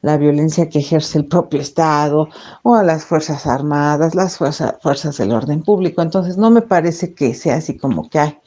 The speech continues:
sí, ya apruebo el uso de la marihuana para que se entretengan tantito", o a lo, o, o yo lo veo así, como que por ahí va la tirada, el uso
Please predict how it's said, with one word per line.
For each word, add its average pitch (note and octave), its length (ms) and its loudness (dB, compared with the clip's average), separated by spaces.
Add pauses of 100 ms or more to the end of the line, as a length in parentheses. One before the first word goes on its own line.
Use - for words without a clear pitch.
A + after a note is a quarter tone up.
(340)
sí, A3 220 0
ya G#3 140 6
apruebo G3 360 4
el F#3 100 4
uso F#3 200 0
de E3+ 40 2
la D3 120 2
marihuana D3 440 0
para B2+ 140 -8
que - 60 -20
se C3+ 100 -4
entretengan C3+ 520 -2
tantito", - 420 -2
o D#3+ 180 8
a D#3+ 60 4
lo, E3 160 2
o, D3+ 260 4
o - 40 6
yo D#3+ 140 4
lo D3+ 120 4
veo C3+ 120 4
así, F3 480 0
como - 380 -6
que C3 240 0 (640)
por D3 100 2
ahí D#3 80 6
va D3+ 140 4
la C#3 180 0
tirada, D#3 400 2
el D3+ 140 0
uso E3 400 -2